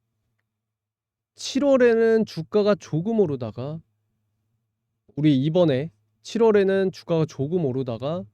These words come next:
유상증자 악재를 먹고 하락을 했어요. 자, 이번의 흐름 보면 과거의 흐름을 볼게요, 여러분. 그 전에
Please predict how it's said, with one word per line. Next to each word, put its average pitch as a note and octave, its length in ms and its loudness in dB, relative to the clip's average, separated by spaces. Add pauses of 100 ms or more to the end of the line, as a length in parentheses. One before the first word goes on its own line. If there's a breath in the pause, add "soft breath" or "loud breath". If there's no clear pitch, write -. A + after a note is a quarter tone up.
(720)
유상증자 G#3 560 0
악재를 E3+ 440 -8
먹고 D3 380 -10
하락을 F#3 500 -6
했어요. B2 380 -8 (1200)
자, A#2+ 160 -6
이번의 F#3 540 0
흐름 F#3+ 260 -4
보면 A#2+ 240 -8
과거의 F#3+ 500 0
흐름을 G#3 300 0
볼게요, A2 480 -10
여러분. G#2 360 -12
그 B2 140 -12
전에 G#2+ 320 -12